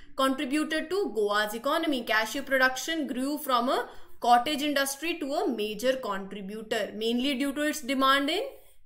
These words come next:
यूएस। बहुत इंपॉर्टेंट बात है। अब आप का-, अब काजू खाओगे ना तो कनेक्ट कर पाओगे, ठीक है।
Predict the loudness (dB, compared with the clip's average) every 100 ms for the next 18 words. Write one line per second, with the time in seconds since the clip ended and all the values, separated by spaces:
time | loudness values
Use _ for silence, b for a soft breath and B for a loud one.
0 | -16 -10 -6 -4 -4 -8 -8 -6 0 0
1 | 0 -4 -4 -4 -6 -4 -2 2 2 2
2 | -2 -4 -12 -10 4 4 6 4 4 2
3 | 2 2 2 0 -2 -2 -2 -4 -4 -8
4 | -8 -8 -8 -10 -10 -10 -8 -8 B -10
5 | -6 -2